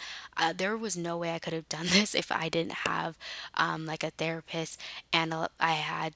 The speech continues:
uh, like, a life coach as well. Like, there's no way I could have done it. I just, I needed to have somebody to talk to, to be able to, who, somebody who could talk back to me and help affirm and validate what I was going through, at the same time give me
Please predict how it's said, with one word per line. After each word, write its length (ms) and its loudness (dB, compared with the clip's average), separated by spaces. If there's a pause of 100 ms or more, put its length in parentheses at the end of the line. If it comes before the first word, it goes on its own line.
(220)
uh, 80 0
like, 160 -2
a 60 -4
life 260 -4
coach 280 -6
as 160 -4
well. 280 -2
Like, 220 2
there's 240 -2
no 380 -6
way 400 -4
I 120 -2
could 200 -10
have 120 -12
done 200 -6
it. 200 -6
I 120 -2
just, 340 2 (840)
I 160 8
needed 340 4
to 120 2
have 360 0
somebody 540 8
to 120 -4
talk 420 2
to, 180 2
to 160 -4
be 280 -6
able 400 -4
to, 640 -2 (200)
who, 340 -2
somebody 320 6
who 100 -4
could 160 -4 (280)
talk 240 4 (160)
back 340 6
to 100 -2
me 220 0 (260)
and 180 4
help 200 4
affirm 640 2
and 140 0
validate 400 0
what 100 -4
I 60 -2
was 120 -2
going 240 -4
through, 140 0
at 140 -2
the 60 -4
same 260 2
time 180 -2
give 180 -4
me 220 0